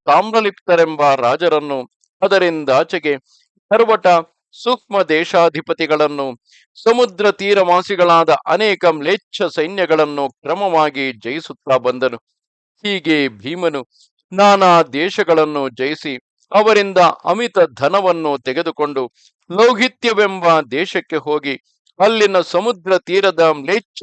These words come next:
ರಾಜರನ್ನೆಲ್ಲ ಜಯಿಸಿ, ಅವರಿಂದ ಕಪ್ಪಗಳನ್ನು, ವಿವಿಧ ರತ್ನಗಳನ್ನು, ಅಗರು, ಚಂದನ, ವಸ್ತ್ರ,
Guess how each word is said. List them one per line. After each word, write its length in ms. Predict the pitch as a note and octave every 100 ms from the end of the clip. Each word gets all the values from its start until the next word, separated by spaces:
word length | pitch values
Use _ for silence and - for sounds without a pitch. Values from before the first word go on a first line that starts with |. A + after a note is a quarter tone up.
| F#3
ರಾಜರನ್ನೆಲ್ಲ 840 | C#3+ D#3 F#3 E3 D#3 D3+ C#3+ C#3
ಜಯಿಸಿ, 480 | B2+ A#2 C3+ D3+ D#3 B2 _ _ _ F#3+
ಅವರಿಂದ 440 | G#3 G3+ F#3+ F3
ಕಪ್ಪಗಳನ್ನು, 960 | D#3+ C#3+ - C#3+ - G3+ E3 D3+ D3 C#3 B2 _ _ _ -
ವಿವಿಧ 320 | A#3 A#3+ E3+ F#3
ರತ್ನಗಳನ್ನು, 760 | E3+ D3+ - G#3 F3 E3 D#3 D3 C3 _ _ _
ಅಗರು, 540 | F3+ G#3 G#3 F#3 F3 D#3
ಚಂದನ, 540 | - F#3 G#3+ G3+ F3+
ವಸ್ತ್ರ, 600 | E3 D3+ C#3 F#3 - G#3